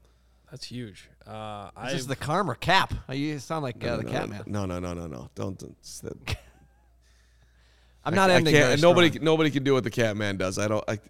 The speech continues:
Speaker 3: you know, that guy's in his own corner of the world.
Speaker 1: <laughs> I think someone's calling you Adam Sandler, which I I find funny.
Speaker 3: I, I, I have a little,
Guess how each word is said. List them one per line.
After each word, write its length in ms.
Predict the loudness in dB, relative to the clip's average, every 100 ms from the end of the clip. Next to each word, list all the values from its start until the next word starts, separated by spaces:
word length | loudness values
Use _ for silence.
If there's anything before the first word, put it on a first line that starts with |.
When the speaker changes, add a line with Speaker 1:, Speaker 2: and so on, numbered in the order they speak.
| -8
Speaker 3:
you 100 | -6
know, 100 | -2
that 200 | 0 0
guy's 220 | 0 0
in 80 | -4
his 120 | -4
own 360 | -4 -4 -10 -14 _ _ -12 -12 -16 _
corner 320 | 0 2 2
of 60 | 0
the 80 | 0
world. 480 | 0 -2 -2 -6 -10
Speaker 1:
<laughs> 460 | -14 -12 -12 -12 -14 -18 -18 -20 _ _ _ _ _ -20 -10
I 40 |
think 180 | -6 -4
someone's 300 | -2 -2 -2
calling 260 | -6 -6 -4
you 100 | -8
Adam 260 | -10 -10
Sandler, 440 | -8 -8 -8 -10 -12 _ -20 -20 _ _ _ _ _ _ -18
which 160 | -14 -14
I 80 | -14 _ _ _ _ _ _ _ _ -16
I 40 |
find 360 | -10 -10 -10 -12
funny. 340 | -12 -12 -14 _ -12
Speaker 3:
I, 240 | -4 -2 -2
I, 100 | -6 -4
I 60 | -2
have 200 | -2 -2
a 40 |
little, 760 | -2 -2 0 2 4 4 0